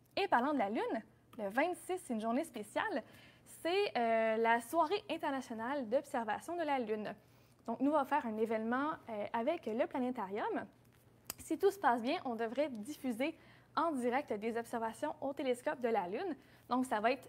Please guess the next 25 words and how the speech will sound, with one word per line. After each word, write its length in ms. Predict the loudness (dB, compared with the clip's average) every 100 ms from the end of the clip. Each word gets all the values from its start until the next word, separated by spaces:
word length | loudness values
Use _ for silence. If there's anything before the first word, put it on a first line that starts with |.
| -14
virtuel. 800 | -8 -4 -6 -6 -2 0 2 0 -2 -10 -20 -14
Donc, 100 | -10
vous 80 | -2
allez, 340 | 0 2 2 2
euh, 480 | 0 -2 -4 -6 -8
voir, 420 | 0 6 8 8
euh, 120 | 4 2
cet 220 | 0 2
événement, 540 | 4 4 4 4 2 0 0
euh, 480 | 0 0 -2 -2 -2 -6 -20 -20 -20
sur, 320 | -12 0 4 6
euh, 280 | 6 6
qui 140 | 2 0
va 160 | 4
arriver 360 | 4 4 4 4
bientôt 440 | 2 0 2 0
sur, 200 | 0 0 2 2
euh, 200 | 0 -2 -2
la 100 | 0
page 240 | 0 0
Facebook 400 | -2 -4 -2 -2
d'Espace 420 | -4 0 0 0
pour 140 | -2 -2
la 140 | -2
vie. 160 | -4